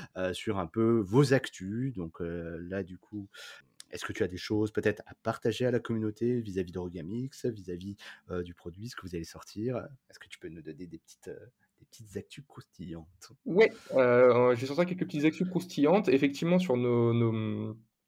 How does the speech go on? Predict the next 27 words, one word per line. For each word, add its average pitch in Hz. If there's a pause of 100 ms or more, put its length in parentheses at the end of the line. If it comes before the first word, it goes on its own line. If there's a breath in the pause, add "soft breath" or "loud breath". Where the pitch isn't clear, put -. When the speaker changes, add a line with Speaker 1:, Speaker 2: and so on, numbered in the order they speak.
(280)
Speaker 2:
nos 135
prestations 160
digitales, 143 (320 loud breath)
on 110
est 113
en 117
train 143
de 113
lancer, 110
euh, 117
de 104
très, -
très 143
beaux 127
projets, 131
euh, 101
notamment, 117
euh, 101
un 110
gros 120
projet 139
en 123
worldwide 135
pour 104
une 104
grande 120
banque, 123